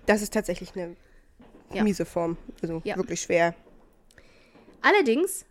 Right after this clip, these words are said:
Speaker 2: verpflichtete er sich sechs Monate später erneut. Er wurde, warum auch immer, wieder aufgenommen ins Militär. Ich meine,
Speaker 1: Hä?
Speaker 2: der Krieg, ja, der Bürgerkrieg war extrem heftig. Es gab sehr, sehr viele Tote.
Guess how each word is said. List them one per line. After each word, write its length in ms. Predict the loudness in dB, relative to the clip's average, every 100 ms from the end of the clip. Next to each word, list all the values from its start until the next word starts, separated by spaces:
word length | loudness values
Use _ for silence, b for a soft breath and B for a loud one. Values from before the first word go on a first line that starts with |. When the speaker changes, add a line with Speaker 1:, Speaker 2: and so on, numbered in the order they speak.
| -20
Speaker 2:
verpflichtete 680 | -4 -4 2 2 4 2 0
er 120 | -2
sich 200 | -2 -4
sechs 360 | 0 0 0 0
Monate 380 | 0 0 -2 -6
später 320 | -6 -4 -2
erneut. 440 | -2 -4 -8 -14 -20 _ -20 -20 -20 -20 -20 -20 _ _ _ _ _ _ _ _ _ _ _ -20 -20 _
Er 200 | 0 2
wurde, 240 | 4 2 4
warum 200 | 2 2
auch 100 | 0
immer, 220 | 0 -2 -4 0
wieder 440 | 8 10 10 8 2
aufgenommen 480 | 0 0 0 0
ins 160 | -2 -2
Militär. 460 | -2 -2 -2 -4 -4
Ich 100 | 0
meine, 180 | 6
Speaker 1:
Hä? 60 | 6
Speaker 2:
der 80 | 4
Krieg, 440 | -2 2 2 0 -16 _ _
ja, 180 | -6 -6
der 120 | -6
Bürgerkrieg 440 | -2 2 0 -2 -4
war 80 | -4
extrem 320 | -4 -4 -2
heftig. 360 | -4 -6 -8
Es 120 | -8 -8
gab 140 | -8
sehr, 140 | -4
sehr 100 | -2
viele 220 | -2 -4 -6
Tote. 420 | -6 -6 -6